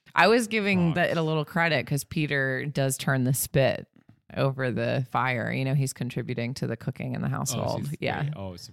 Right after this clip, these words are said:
Speaker 2: because of gender <laughs> norms, you think
Speaker 1: Yeah,
Speaker 2: he's a
Speaker 1: yeah, yeah.
Speaker 2: lady?
Speaker 1: No, no, no. I just mean that, like, he's not,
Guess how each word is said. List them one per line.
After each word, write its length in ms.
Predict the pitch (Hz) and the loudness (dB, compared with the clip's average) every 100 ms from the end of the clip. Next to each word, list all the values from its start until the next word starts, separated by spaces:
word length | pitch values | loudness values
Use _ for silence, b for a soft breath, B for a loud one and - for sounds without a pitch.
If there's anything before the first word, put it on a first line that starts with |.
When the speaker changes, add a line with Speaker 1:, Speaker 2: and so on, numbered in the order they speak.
| 92 | -14
Speaker 2:
because 180 | 95 | -14
of 100 | 95 | -14
gender 340 | 92 98 120 107 | -12 -10 -6 -8
<laughs> 60 | - | -6
norms, 220 | 104 95 | -12 -12
you 80 | 98 | -4
think 140 | 170 | 2
Speaker 1:
Yeah, 100 | 165 | 4
Speaker 2:
he's 60 | 156 | 4
a 200 | 143 139 | 4 2
Speaker 1:
yeah, 40 | 127 | 0
yeah. 40 | 135 | 0
Speaker 2:
lady? 220 | 120 139 _ _ _ 208 | -4 -8 _ _ _ 2
Speaker 1:
No, 160 | 247 | 4
no, 100 | 262 | 4
no. 160 | 262 240 | 2 4
I 180 | 151 170 | 4 4
just 180 | 185 | 2
mean 220 | 196 175 156 | 2 2 2
that, 120 | - | 0
like, 380 | 143 135 - - | -2 -2 -6 -20
he's 340 | - 165 139 139 | -6 -2 -2 -2
not, 560 | 147 151 120 113 120 | 0 2 0 -2 -6